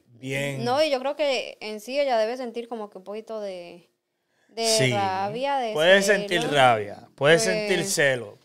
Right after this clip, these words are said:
Speaker 1: Pero la gente que sigue a Bad Bunny tiene que entender que Bad Bunny habla en código. Él no habla el lenguaje de nosotros. Él habla en código.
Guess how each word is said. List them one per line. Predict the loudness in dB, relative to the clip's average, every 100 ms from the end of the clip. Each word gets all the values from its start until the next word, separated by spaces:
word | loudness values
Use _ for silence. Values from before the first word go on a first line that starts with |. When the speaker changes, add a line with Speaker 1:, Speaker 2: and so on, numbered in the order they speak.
| 6
Speaker 1:
Pero | 8 10 10 8 8 8 8 6 -2 _ _ _ _ _ _
la | 2 2
gente | 6 6 4 0 0 0
que | 0
sigue | 0 0 6
a | 10 10
Bad | 8
Bunny | 8 8 6 -2 -16 _ _ _ _ _ _
tiene | -8 -2 0 0
que | -2
entender | -8 -8 -8 0 2 2 -6 _ _ _
que | -4 0
Bad | 2 0
Bunny | 2 4 4 0 -8 _
habla | 2 4 6 4 2 -6
en | -8 -10
código. | -4 2 2 2 -4 -14 _ _
Él | -16 -4
no | 4 6
habla | 8 6
el | 4
lenguaje | 0 -2 -2
de |
nosotros. | -2 -4 -6 -6 -10 -14
Él | -6 0
habla | 2 4 2
en | -2 -10 -12
código. | -6 0 0 -2 -10 -16